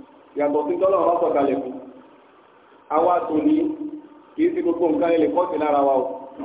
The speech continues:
Àwa táyì sá Ànábì Ọlọ́run. Kódà àwọn tó tó mọ́ jù wá lọ. Ẹ yà máa mú ohun tó bá jẹ́ tọ́lọ́run pé àwọn ní bọ́lọ̀ ti sọ, sọ́nà lélẹ̀,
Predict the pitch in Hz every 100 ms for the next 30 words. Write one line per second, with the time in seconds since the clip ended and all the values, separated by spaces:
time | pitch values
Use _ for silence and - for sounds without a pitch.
0 | - - - - - - - 135 156 180
1 | 165 160 151 151 143 - - - - -
2 | - - - - - - - - - _
3 | - - - - - - - _ - -
4 | _ - - - 190 202 160 156 170 175
5 | 175 180 170 143 135 131 - - - -
6 | - - - - - _ _ - - -
7 | _ - 185 214 175 156 165 160 160 175
8 | 151 185 180 175 180 - 160 175 160 143
9 | 147 131 160 170 165 - 156 165 143 143
10 | - 139 - 151 147 127 131